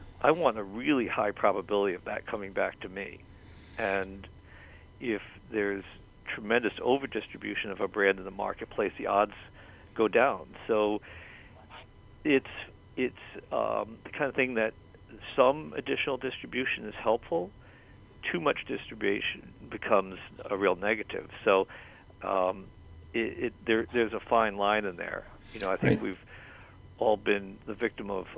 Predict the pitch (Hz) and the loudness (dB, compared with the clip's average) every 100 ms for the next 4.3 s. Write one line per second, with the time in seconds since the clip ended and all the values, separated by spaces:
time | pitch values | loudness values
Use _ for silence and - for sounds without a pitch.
0 | - 107 98 - 95 - - 104 110 98 | -2 -2 -2 -4 -6 -6 -4 -2 0 -2
1 | 87 87 - - 101 82 95 95 - - | -6 -10 -10 -8 -8 -6 -6 -4 -6 -12
2 | - - 113 101 110 110 98 92 95 - | -14 -12 -6 2 2 4 2 0 -4 -10
3 | - - 113 101 95 104 110 - - - | -16 -12 -4 -2 0 2 0 -2 -14 -16
4 | - 117 113 | -12 -4 -4